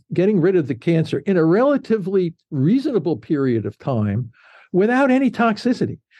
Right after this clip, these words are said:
So when the cancer patient emerges from the therapy, they are far healthier and more fit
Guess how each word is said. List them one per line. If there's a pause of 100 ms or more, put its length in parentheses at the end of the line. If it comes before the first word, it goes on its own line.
(260)
So
when
the
cancer
patient (120)
emerges (360)
from
the
therapy, (500)
they
are (240)
far
healthier (560)
and
more
fit